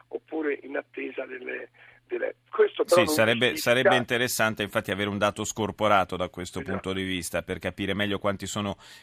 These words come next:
Speaker 2: quelli in custodia cautelare in attesa di giudizio e quanti sono gli altri.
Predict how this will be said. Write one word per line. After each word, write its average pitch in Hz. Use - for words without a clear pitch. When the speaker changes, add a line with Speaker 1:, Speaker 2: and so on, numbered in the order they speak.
Speaker 2:
quelli 101
in 98
custodia 101
cautelare 101
in 98
attesa 95
di 92
giudizio 95
e 80
quanti 87
sono 90
gli 95
altri. 85